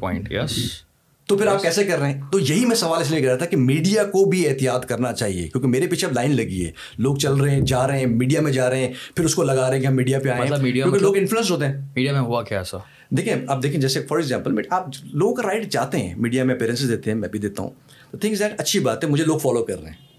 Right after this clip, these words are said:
Speaker 2: بہت اچھی بات ہے۔ The only problem is، جب کینیڈا کی آپ بات کرو، یا تو میڈیا کو کینیڈا میں نہیں، کینیڈا کی بات نہیں کرنا چاہیے۔
Speaker 1: کیوں؟
Speaker 2: اس لیے کہ وہ آتھرائزڈ نہیں ہے۔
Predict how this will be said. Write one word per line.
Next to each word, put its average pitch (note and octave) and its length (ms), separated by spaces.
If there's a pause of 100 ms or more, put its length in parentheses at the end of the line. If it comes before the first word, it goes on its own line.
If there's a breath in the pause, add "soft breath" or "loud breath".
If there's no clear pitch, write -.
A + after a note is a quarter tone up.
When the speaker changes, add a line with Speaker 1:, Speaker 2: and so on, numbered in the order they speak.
(340)
Speaker 2:
بہت B2+ 200
اچھی F#2+ 120
بات - 220
ہے۔ - 40 (380 loud breath)
The D3+ 120
only G#3+ 140 (140)
problem F3 360
is، A2+ 200 (200)
جب E3 160 (100)
کینیڈا C#3+ 280
کی G3 160
آپ F3+ 80
بات A#2+ 220
کرو، C#3+ 80
یا C#3 80
تو F#3 80
میڈیا C#3+ 260
کو F#3+ 100
کینیڈا C#3 320
میں E3+ 100
نہیں، C#3 160
کینیڈا D3+ 240
کی D#3+ 80
بات A2+ 240
نہیں G2+ 100
کرنا E2 220
چاہیے۔ - 140
Speaker 1:
کیوں؟ D#3 260 (400 loud breath)
Speaker 2:
اس F3 180
لیے A3+ 200
کہ A#3 240
وہ G3+ 180
آتھرائزڈ F#3 400
نہیں G3 120
ہے۔ F3+ 120